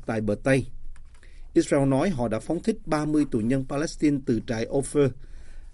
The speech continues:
và từ một trung tâm giam giữ ở Jerusalem. Đài Al Jazeera loan tin nhóm tù nhân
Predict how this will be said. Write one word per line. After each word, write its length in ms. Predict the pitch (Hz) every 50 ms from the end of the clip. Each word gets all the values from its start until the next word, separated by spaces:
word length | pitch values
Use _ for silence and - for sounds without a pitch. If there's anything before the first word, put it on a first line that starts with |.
| - -
và 140 | 139 131 127
từ 220 | 127 - 139 131
một 320 | 120 123 117 107 - - -
trung 180 | 156 139 131
tâm 220 | - 147 135 139 127
giam 160 | 139 127 127
giữ 240 | 110 107 110 123 143
ở 120 | - 123
Jerusalem. 640 | 113 117 139 131 135 131 135 147 127 131 135 131 123 - - - - - - - - - - - - -
Đài 360 | - 143 131 131 127 127 - -
Al 180 | 151 151 151 151
Jazeera 600 | 120 156 151 143 127 131 147 147 151 151 147 135
loan 180 | 151 151 147 135
tin 260 | - 151 143 147 139
nhóm 220 | 139 143 196 240
tù 120 | - - 127
nhân 220 | 120 131 139 139